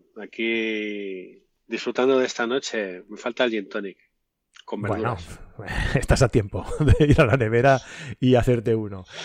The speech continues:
Speaker 2: Oye, acuérdate que me has dicho que no vamos a hablar de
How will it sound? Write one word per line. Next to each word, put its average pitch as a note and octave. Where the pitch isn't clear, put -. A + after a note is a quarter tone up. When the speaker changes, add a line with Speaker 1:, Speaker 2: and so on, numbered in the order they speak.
Speaker 2:
Oye, C#3
acuérdate C#3
que G#2+
me G#2+
has A2
dicho D#3+
que B2
no C3+
vamos B2+
a A2+
hablar A2
de F3+